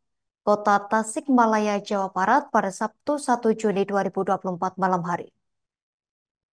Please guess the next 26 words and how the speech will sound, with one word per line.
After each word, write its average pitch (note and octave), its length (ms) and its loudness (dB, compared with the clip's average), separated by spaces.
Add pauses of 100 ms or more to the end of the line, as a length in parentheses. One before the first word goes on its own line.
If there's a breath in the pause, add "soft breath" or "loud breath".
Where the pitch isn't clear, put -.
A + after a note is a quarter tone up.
(640)
Mereka G#3+ 240 6
digiring A3 320 6
ke A3 80 2
markas G3+ 480 2
Komando F#3+ 400 0
Mako F#3 320 -4
Polres F#3+ 400 -6
Tasikmalaya G3 640 2
Kota G3 400 2
dan F#3+ 240 -2
dibariskan G3 720 -2
di B3 80 2
lapangan G#3+ 480 0
upacara G3 640 0
untuk A3 240 -2
dilakukan G3+ 480 0
pemeriksaan. F3+ 640 -4 (480)
Untuk G3 160 -2
informasi B3+ 640 4
lebih G#3+ 320 2
lengkapnya G#3+ 320 -2
terkait G3 400 -2
ratusan G3 400 -2
anggota F#3 320 -2
geng F3+ 160 -2
motor F#3 480 0